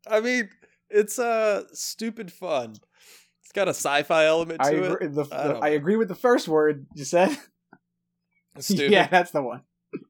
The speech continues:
Speaker 1: Yeah. Um, so yeah,
Speaker 2: You're ju-, you're
Speaker 1: how'd
Speaker 2: just
Speaker 1: we
Speaker 2: a
Speaker 1: get
Speaker 2: Danny
Speaker 1: talking about
Speaker 2: McBride stan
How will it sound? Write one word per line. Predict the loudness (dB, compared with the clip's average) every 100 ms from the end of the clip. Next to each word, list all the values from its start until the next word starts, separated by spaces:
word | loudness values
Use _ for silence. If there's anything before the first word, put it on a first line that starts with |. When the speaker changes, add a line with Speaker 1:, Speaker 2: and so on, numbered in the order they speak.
| _ -8 -8
Speaker 1:
Yeah. | -4 -4 -6 _ _ _ _ _ _ _ _ _ _ _ -10
Um, | -2 2 4 4 2 0 -6 -16 _ _ _ _ _ _ _ _ _ _
so | -4
yeah, | 0 4
Speaker 2:
You're | 4
ju-, | 4
you're | 6 4
Speaker 1:
how'd |
Speaker 2:
just | 6
Speaker 1:
we | 4
Speaker 2:
a | 6
Speaker 1:
get |
Speaker 2:
Danny | 6 6
Speaker 1:
talking | 6 6
about | 6 6
Speaker 2:
McBride | 4
stan | -2 -2 -2 -8